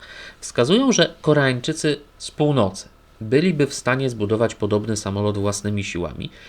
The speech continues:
chociaż dużo mówiło się o tym, że przebudowa pojedynczego samolotu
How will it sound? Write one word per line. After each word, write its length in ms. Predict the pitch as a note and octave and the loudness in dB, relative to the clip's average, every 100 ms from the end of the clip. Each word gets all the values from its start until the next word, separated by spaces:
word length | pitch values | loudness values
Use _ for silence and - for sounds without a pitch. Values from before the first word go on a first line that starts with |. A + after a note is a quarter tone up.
| - - | -20 -20
chociaż 380 | - D3 F#3 D3 | -6 -2 0 0
dużo 320 | A2 D3+ D#3 | 0 2 2
mówiło 360 | C#3+ A#2 C3 C3 | 2 0 2 0
się 140 | - - | 0 -2
o 120 | A#2 B2+ | -2 -2
tym, 240 | C3+ A#2+ | -2 -2
że 200 | G#2+ A2 - - - - | 0 -2 -2 -20 -20 -12
przebudowa 720 | - - C#3 C3 B2+ C3 G2+ | 0 2 2 2 4 4 4
pojedynczego 680 | - G2+ G2+ G2+ G2+ A#2+ A2 | 2 0 0 -2 -2 0 0
samolotu 520 | - G2+ G2+ G2+ | -2 -2 -2 -4